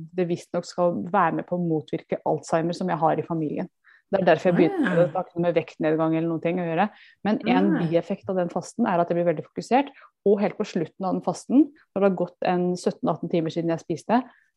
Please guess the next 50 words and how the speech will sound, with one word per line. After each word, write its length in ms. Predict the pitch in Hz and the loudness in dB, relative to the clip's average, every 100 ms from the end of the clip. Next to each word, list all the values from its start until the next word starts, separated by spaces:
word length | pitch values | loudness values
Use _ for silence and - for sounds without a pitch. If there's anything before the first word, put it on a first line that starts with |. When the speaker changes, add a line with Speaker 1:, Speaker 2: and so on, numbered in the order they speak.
| _ _ | _ _
Speaker 1:
så 360 | - - 180 185 | -12 2 4 6
Speaker 2:
Mm. 40 | |
Speaker 1:
merker 240 | 175 156 | 2 2
jeg 80 | 180 | 0
at 60 | 165 | 0
det 60 | 175 | 2
er 100 | 196 | 4
mye 520 | 214 214 214 185 170 | 6 6 6 4 0
lettere 280 | 180 - 175 | -2 -6 -6
å 40 | |
komme 200 | 175 165 165 | -4 -2 0
inn 140 | 156 | 2
i 80 | 160 | 0
meditativ 480 | 165 156 151 160 165 | 0 -2 -4 -6 -6
stemning. 320 | - 156 170 _ _ _ _ _ - | -6 -6 -8 _ _ _ _ _ -4
Mye 260 | 196 196 180 | 0 2 2
lettere 300 | 180 - 160 | 0 -2 -4
å 20 | |
få 100 | 165 | 0
det 80 | 262 | 0
stille 300 | 370 381 302 | 0 0 0
Speaker 2:
Ah. 60 | 190 | 0
Speaker 1:
i 80 | 170 | -4
hodet, 200 | 160 190 - | -6 -8 2
fordi 220 | 214 180 | 4 6
at 100 | 180 190 - | 2 -4 -4
kroppen 360 | 170 - 196 | -6 -4 -4
ikke 180 | 180 185 | -2 0
jobber, 260 | 175 151 - | 0 0 -4
det, 240 | - 175 | -6 -4
det 100 | - | -2
er 140 | 202 - | -2 -2
ikke 160 | 180 | 0
noe 120 | 175 | 0
insulin 460 | 170 - 175 156 156 | 0 0 0 2 0
i 40 | 151 | -4
kroppen, 480 | - - 185 180 - | -8 -10 -6 -2 -2
det 520 | - 85 - - 165 | 0 0 -4 -2 2
er 120 | 175 180 | 2 2
et 100 | 180 | -2
eller 60 | 165 | -2
annet 100 | 220 | 0
sånt. 220 | 247 285 | 0 2
Speaker 2:
Mm. 380 | 311 311 262 190 - _ _ - | 2 0 0 -4 -12 _ _ -2
Speaker 1:
Så, 140 | 208 190 190 190 190 185 | 4 6 4 4 2 -2
Speaker 2:
Yes. 200 | - - - | -6 -14 -6
Speaker 1:
så 120 | 208 | 2
det 100 | 247 | 4
er 80 | 294 | 4
liksom 400 | 240 240 208 | 6 6 4